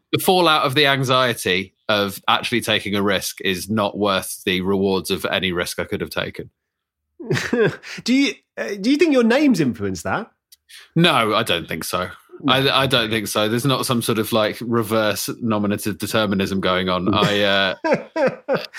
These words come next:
Speaker 2: <laughs>
Speaker 1: I think that's just my, it's just my nature.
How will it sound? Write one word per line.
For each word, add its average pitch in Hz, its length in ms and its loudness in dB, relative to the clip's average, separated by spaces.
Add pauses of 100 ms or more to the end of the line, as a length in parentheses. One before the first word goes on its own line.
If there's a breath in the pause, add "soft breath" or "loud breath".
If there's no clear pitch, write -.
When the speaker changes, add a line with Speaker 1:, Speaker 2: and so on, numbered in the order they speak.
(160)
Speaker 2:
<laughs> - 0 -
Speaker 1:
I 180 1200 2
think 151 220 0
that's 135 220 -2
just - 220 -4
my, 139 160 0 (120)
it's 143 160 -2
just 175 320 0
my 151 180 2
nature. 135 720 0